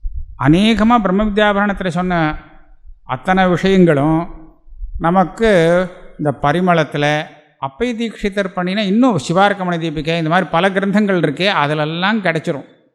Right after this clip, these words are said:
அங்கெல்லாம் இறஞ்சி கிடக்கும், இங்க ஒரு இடத்துல இருக்கும். இது ஒரு பெரிய காரியம். இந்த சதுஸ்தூத்ரி, தேதியூர் சாஸ்திரிகள் சதுஸ்தூத்ரி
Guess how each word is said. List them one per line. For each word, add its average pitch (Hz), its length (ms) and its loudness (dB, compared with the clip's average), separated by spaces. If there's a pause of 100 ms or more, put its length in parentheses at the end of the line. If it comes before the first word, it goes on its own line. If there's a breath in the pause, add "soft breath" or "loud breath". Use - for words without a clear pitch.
(600)
அங்கெல்லாம் 165 540 2
இறஞ்சி 214 420 4
கிடக்கும், 220 320 0
இங்க 190 160 0
ஒரு 160 160 2
இடத்துல 156 240 2
இருக்கும். - 440 -8 (1700)
இது 156 180 -4
ஒரு 151 180 0
பெரிய 202 360 -4
காரியம். 139 500 -2 (840)
இந்த 156 200 4
சதுஸ்தூத்ரி, 208 760 0
தேதியூர் 226 440 0
சாஸ்திரிகள் 196 600 -4 (840)
சதுஸ்தூத்ரி 208 640 0